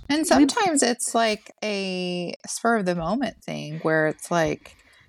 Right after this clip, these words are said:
Speaker 1: it was a no for me, and then, like, something happens and something shifts. I'm like, "Mm, okay." Or
Speaker 2: Yeah.
Speaker 1: I'll just be like, "Well, I'm gonna do this. You're welcome to join me if you'd like."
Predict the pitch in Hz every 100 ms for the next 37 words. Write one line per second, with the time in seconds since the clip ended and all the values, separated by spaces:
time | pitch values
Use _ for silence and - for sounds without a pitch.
0 | _ 247 254 226 196 175 165 226 240 -
1 | 170 185 214 190 170 165 165 185 180 180
2 | 175 156 151 - - - 196 226 285 202
3 | 185 175 185 - 165 143 156 170 170 180
4 | 185 226 - 151 - - 202 160 - -
5 | - - _ _ _ _ _ - 226 226
6 | 226 240 _ _ _ 440 - _ _ _
7 | _ _ _ _ _ - 427 403 392 -
8 | _ _ - - - 226 208 180 175 190
9 | 269 - 269 233 233 214 339 359 254 233
10 | 262 277 - 233 220 208 226 233 220 240
11 | 240 269 226 233 247 214 - 285 269 -